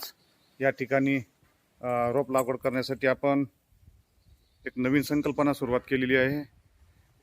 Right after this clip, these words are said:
ह्या श्रावण महिन्यामध्ये, पूर्ण श्रावण महिन्यामध्ये दररोज एक बेलाचे रोप लागवड करून आपण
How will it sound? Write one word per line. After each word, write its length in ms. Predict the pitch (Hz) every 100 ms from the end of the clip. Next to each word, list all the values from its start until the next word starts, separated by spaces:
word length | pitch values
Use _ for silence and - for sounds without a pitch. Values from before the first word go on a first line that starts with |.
| _
ह्या 160 | 120 147
श्रावण 440 | - 139 143 147 143 -
महिन्यामध्ये, 480 | 139 135 135 120 131
पूर्ण 300 | 143 151 170
श्रावण 280 | - 139 131
महिन्यामध्ये 600 | 120 117 117 110 120 117 - _ _ -
दररोज 500 | 117 123 123 127 - - _
एक 260 | 160 165 - - _ -
बेलाचे 500 | 107 127 143 151 143
रोप 160 | 123
लागवड 220 | 127 117
करून 220 | 110 120 113
आपण 380 | 113 117 117